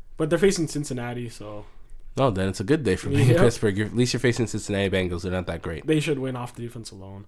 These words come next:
Speaker 2: Hopefully.
Speaker 1: Um, so first one o'clock game. No,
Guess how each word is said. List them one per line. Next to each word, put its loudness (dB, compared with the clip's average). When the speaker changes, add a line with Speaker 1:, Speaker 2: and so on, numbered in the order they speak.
Speaker 2:
Hopefully. -4
Speaker 1:
Um, -8
so -6
first 0
one -4
o'clock -6
game. -4
No, -8